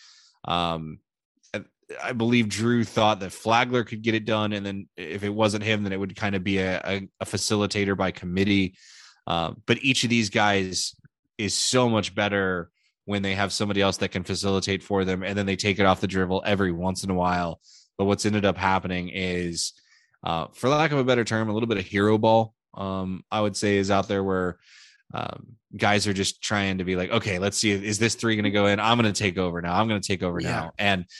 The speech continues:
Speaker 1: it's worked at times. Like, we saw L J Cryer, he's gone off a couple of times. We've seen Adam Flagler go off. We've seen Keontae George in the second half of games take over and win a game for us. Um, but it has to happen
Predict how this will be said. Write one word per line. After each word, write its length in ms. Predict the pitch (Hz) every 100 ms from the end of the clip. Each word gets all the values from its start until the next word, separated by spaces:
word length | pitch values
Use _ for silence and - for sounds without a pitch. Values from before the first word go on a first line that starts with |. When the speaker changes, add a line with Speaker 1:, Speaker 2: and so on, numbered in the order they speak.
| -
Speaker 1:
it's 180 | - 135
worked 360 | 110 170 226 120
at 100 | 95
times. 440 | 135 139 87 87
Like, 120 | 101 120
we 100 | 123
saw 280 | 151 135
L 160 | 131 139
J 160 | 123 127
Cryer, 480 | - 123 120 98
he's 240 | 92 113 107
gone 220 | 110 104
off 180 | 98 95
a 60 |
couple 260 | 92 95 92
of 60 | 85
times. 320 | 87 87 107
We've 140 | 117
seen 280 | - 123 123
Adam 280 | 101 104 92
Flagler 340 | 98 92 90
go 180 | 90 87
off. 220 | 87 82 117
We've 140 | 107
seen 260 | - 127 107
Keontae 440 | 117 110 107 101
George 340 | 98 101 98
in 160 | 92 87 - - - -
the 80 | 98
second 300 | 113 101 95
half 280 | 101 95
of 140 | 98 90
games 500 | 98 98 92 90 - _ _
take 320 | - 120 110 -
over 540 | 117 120 101 92 87 -
and 220 | 98 92
win 160 | 104 107
a 80 | 95
game 460 | 101 104 87 82
for 340 | - 107 101 71
us. 320 | 57 - - _ _ - - _ 120
Um, 540 | 95 90 80 73 - _ _ _ - 107 -
but 300 | 107 95 92 _ _ _ _ _ _ _
it 120 | 127 110
has 300 | 127 127 -
to 100 | 92
happen 580 | 120 151 98 82 85